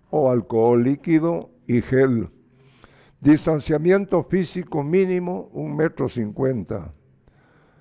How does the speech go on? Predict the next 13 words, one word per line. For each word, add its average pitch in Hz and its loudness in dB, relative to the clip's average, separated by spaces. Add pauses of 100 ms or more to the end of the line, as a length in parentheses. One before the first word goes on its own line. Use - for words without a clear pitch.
(400)
el 107 -2
distanciamiento 113 -4
entre 110 -2
personas, 104 -4 (880)
en 123 4
alerta 131 4
roja, 143 2
tanto 151 -2
en 120 -2
espacios 120 -4
abiertos 123 -2
como 110 -4
cerrados. 117 -2